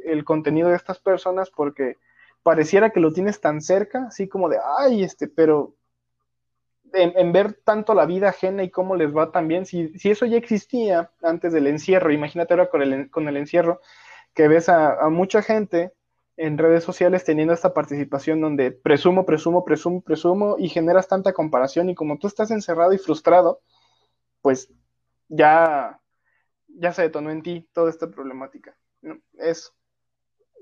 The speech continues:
creo yo, algo que también ha sucedido. Eh, no tengo los, los datos duros, ahorita los voy a buscar, insisto, pero saliéndonos un,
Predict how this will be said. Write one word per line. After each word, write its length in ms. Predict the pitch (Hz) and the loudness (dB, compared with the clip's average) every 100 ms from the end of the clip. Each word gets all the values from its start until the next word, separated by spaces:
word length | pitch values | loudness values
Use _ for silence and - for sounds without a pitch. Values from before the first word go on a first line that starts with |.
| - | -4
creo 200 | 180 185 | 2 4
yo, 160 | 180 185 | 6 4
algo 180 | 185 | 4
que 100 | 180 | -4
también 220 | 165 156 170 | -6 -4 -6
ha 60 | |
sucedido. 420 | 175 170 160 160 - _ _ _ _ _ _ _ _ - | -8 -4 -4 -4 -6 _ _ _ _ _ _ _ _ -10
Eh, 560 | 165 151 147 147 143 143 | -6 -4 -2 -2 -4 -4
no 160 | 160 160 | -4 -2
tengo 220 | 170 165 | 2 4
los, 300 | 143 131 139 | 4 2 -2
los 220 | 147 147 | -4 -2
datos 400 | 156 156 170 151 | -2 -2 -2 -2
duros, 360 | 156 160 190 185 | 0 0 -2 -6
ahorita 240 | 143 139 143 | -8 -6 -6
los 140 | 131 | -4
voy 140 | 143 | -4
a 40 | 147 | -4
buscar, 340 | 135 - 151 | -6 -8 -8
insisto, 580 | 147 147 156 156 226 - _ _ _ _ _ | -6 -4 -4 -2 -4 -6 _ _ _ _ _
pero 240 | - 170 165 | 2 4 2
saliéndonos 600 | - 170 208 240 214 185 | 2 2 4 2 0 -4
un, 140 | 214 | -8